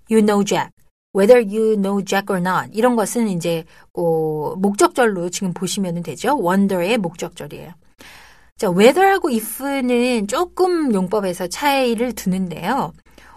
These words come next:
whether는 주어, 목적어, 보호 자리에 모두 사용을 가능할 수 있어요. 근데 if는 목적어 자리에서만 씁니다. if를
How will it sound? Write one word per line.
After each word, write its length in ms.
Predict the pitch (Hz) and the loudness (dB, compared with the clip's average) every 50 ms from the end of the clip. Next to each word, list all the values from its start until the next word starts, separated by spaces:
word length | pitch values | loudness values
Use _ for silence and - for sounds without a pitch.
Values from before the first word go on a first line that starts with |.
| - - 202 | -10 4 6
whether는 760 | 214 254 285 349 339 339 269 214 185 202 208 180 143 123 - - | 6 8 8 6 2 0 0 -2 -4 -4 -6 -8 -8 -10 -12 -14
주어, 320 | - - 247 269 302 311 | -10 -2 2 4 4 4
목적어, 380 | 294 269 247 - - 277 269 269 | 4 2 -4 -4 -4 -2 -2 -2
보호 260 | 226 - 202 214 226 | -4 -4 -6 -4 -2
자리에 260 | 226 233 226 233 214 | -2 -2 -2 -2 -2
모두 280 | 185 175 190 190 262 269 | -2 -4 -6 -6 -8 -8
사용을 480 | - - 302 320 311 302 302 294 285 | -6 -2 0 0 0 0 0 -4 -6
가능할 720 | 285 - - 175 175 185 185 185 190 190 190 202 - 311 339 | -6 -6 -4 -4 -4 -4 -4 -4 -4 -4 -4 -2 0 0 0
수 180 | - - - | 0 -2 -6
있어요. 360 | 185 170 220 - - - - - - - _ _ _ _ _ - | -8 -8 -10 -12 -12 -12 -14 -16 -18 -20 _ _ _ _ _ -8
근데 440 | - 226 185 156 165 175 160 165 - - _ _ _ - | -4 -4 -2 -2 -2 -4 -6 -8 -12 -18 _ _ _ -6
if는 440 | 302 311 - - 285 277 320 330 349 - _ _ _ _ _ | -6 -4 -4 -4 -4 -4 -4 -4 -8 -14 _ _ _ _ _
목적어 400 | 170 170 180 - - 330 330 330 | -6 -6 -4 -2 0 0 0 0
자리에서만 640 | 320 - 190 170 160 151 156 - 156 156 156 151 - | -2 -4 -6 -6 -8 -10 -10 -12 -12 -12 -12 -14 -10
씁니다. 340 | - 247 220 190 156 139 | -6 -4 -4 -4 -6 -8
if를 640 | - 233 277 269 - - 302 302 262 233 202 175 | -8 -8 -8 -8 -6 -4 -2 2 4 4 2 2